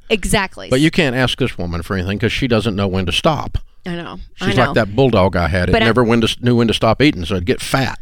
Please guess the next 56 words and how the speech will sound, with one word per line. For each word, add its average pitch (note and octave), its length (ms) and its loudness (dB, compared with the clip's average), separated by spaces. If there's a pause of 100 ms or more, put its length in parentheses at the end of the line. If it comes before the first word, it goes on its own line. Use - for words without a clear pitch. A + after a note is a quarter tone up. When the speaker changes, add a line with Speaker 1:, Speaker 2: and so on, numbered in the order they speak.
Speaker 1:
<laughs> - 120 -6
I - 40 -4
know. - 180 -2
Okay, D4 140 -2
Speaker 2:
Had G3+ 100 2
to - 80 2
Speaker 1:
so - 60 4
Speaker 2:
just - 160 0
cut B2 180 2
the A2+ 80 0
food D3+ 240 4
off. D#2 260 -4
Speaker 1:
I'm G3+ 80 -4
thinking B3+ 220 2
about A#3+ 180 2
all G#3+ 140 0
the A#3 80 -8
young A3 200 -2
couples, G3+ 360 -4
though, F3 140 0
listening, E3+ 640 -4 (480)
and F3 180 2
they've F3+ 180 4
been F#3+ 140 2
married F#3+ 260 2
for G3 100 -2
a F#3+ 60 2
year, F3+ 220 4
year, F3+ 300 2
you F#3 100 2
know, C#3+ 120 2
year F#3 160 2
and F#3+ 60 4
a F#3 40 4
half, F3 120 0
and F3+ 120 -2
they F#3 100 4
don't G3+ 200 2
know, F#3 600 4 (480)
maybe G3 220 2
they, F3+ 180 2
they G3 160 2
have A3 160 -2
questions G3+ 340 -2
about F#3+ 200 0
their F#3 180 0
money, F#3 400 -4 (600)
and F#3+ 140 2
maybe F#3+ 220 4
their A#3+ 200 2
parents F#3+ 440 2
are F3+ 160 2
really F3 240 2
great E3+ 200 2
at C#3+ 100 -4
money. - 240 -8